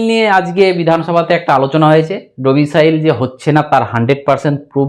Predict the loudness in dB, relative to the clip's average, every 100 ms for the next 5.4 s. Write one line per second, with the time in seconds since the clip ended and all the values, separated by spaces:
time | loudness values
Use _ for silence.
0 | 0 0 0 -2 -6 -14 _ _ _ _
1 | _ _ _ _ 0 2 0 -6 -18 -20
2 | _ _ _ _ _ _ _ _ _ _
3 | -4 -2 -2 2 2 2 -2 0 2 2
4 | 0 -10 _ -12 -6 -2 2 2 0 -2
5 | -4 -2 -2